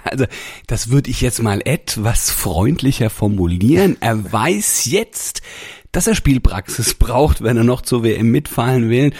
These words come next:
und dass er deshalb auch, ähm, wirklich ernsthaft darüber nachdenken sollte, P S G im Sommer zu verlassen. Also das ist, finde ich, für ihn dann ganz persönlich auch eine wichtige Erkenntnis.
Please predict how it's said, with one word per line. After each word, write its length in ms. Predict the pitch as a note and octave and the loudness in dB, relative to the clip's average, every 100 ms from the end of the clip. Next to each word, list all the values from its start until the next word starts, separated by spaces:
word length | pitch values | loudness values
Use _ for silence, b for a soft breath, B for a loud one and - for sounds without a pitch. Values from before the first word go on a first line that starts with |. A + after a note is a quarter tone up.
| B B | B B
und 140 | - | -2
dass 140 | A#2+ | -2
er 160 | A#2 A2 - | 0 -4 -6
deshalb 560 | - B2 B2+ A#2+ - | -4 -2 -2 -2 -2
auch, 320 | F#2+ G#2+ - - | 0 0 0 -4
ähm, 180 | A2 A2 - | -2 -2 -2
wirklich 420 | G#2+ C3+ G#2+ G2+ | -4 -4 -4 -2
ernsthaft 340 | B2 - F#2+ - | -2 -2 -4 -2
darüber 260 | F2+ E2+ | 0 2
nachdenken 400 | F#2 - - E2 | 0 -2 -2 -2
sollte, 260 | F#2 G2 F#2 | 0 0 0
P 200 | - F#2 | 0 0
S 100 | F2 | 0
G 140 | F2+ | 2
im 120 | F2+ | 2
Sommer 240 | F#2 F2 F2+ | 2 2 0
zu 140 | - | -2
verlassen. 460 | F2+ D2+ F2 - E2+ B B B | -2 -2 -2 -2 -4 B B B
Also 120 | A#2 G#2+ B - | -4 -4 B -8
das 320 | A2+ - - b - | -4 -4 -4 b -4
ist, 220 | C#3+ - - | -4 -4 -6
finde 240 | C#3+ B2 | -2 0
ich, 120 | - | 0
für 160 | - G#2+ - | -2 -4 0
ihn 240 | G#3 G#3 | 2 2
dann 200 | A2 G2+ | 2 0
ganz 200 | C3 C#3+ | 0 -2
persönlich 600 | - B2 G#2 B2+ B2 A2 | 0 0 4 2 2 2
auch 160 | G#2+ A#2+ | 0 2
eine 120 | F#2+ | 0
wichtige 360 | G2 - F#2+ C#3 | 0 -2 0 0
Erkenntnis. 640 | A#2+ A2 E2 - - | 0 -2 -2 -6 -12